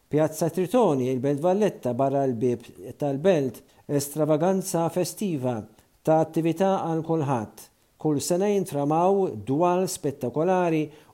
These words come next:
u mixela f'bosta rħula u bliet. Xi ħaġa kull ma jmur qed isiru wkoll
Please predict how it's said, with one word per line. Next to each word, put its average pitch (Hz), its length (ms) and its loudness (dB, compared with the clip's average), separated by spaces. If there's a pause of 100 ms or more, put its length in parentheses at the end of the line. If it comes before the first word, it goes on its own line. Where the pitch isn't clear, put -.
(100)
u 226 140 0 (100)
mixela 185 560 2
f'bosta 156 560 -2
rħula 151 460 0
u 160 100 0
bliet. 170 320 2 (320)
Xi 202 160 0
ħaġa 185 460 2 (180)
kull 160 160 2
ma 226 160 -2
jmur 143 400 0 (320)
qed 151 320 -2
isiru 175 400 0
wkoll 147 460 0